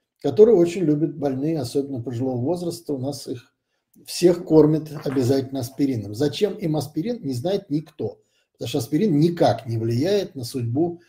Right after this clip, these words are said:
человека пожилого возраста. Да и пятидесяти и сорокалетнего тоже не влияет. Это уже доказано,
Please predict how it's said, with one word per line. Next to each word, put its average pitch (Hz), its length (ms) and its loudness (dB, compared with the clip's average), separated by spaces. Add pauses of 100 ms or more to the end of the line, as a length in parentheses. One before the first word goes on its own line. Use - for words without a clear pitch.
(140)
человека 151 720 2 (200)
пожилого 135 520 4
возраста. 113 640 -8 (280)
Да 127 140 0
и 180 60 6
пятидесяти 170 600 -4
и 139 40 2
сорокалетнего 143 840 0
тоже 143 280 2
не 147 120 0
влияет. 117 480 -4
Это 123 160 -6
уже 127 180 -2
доказано, 117 640 -6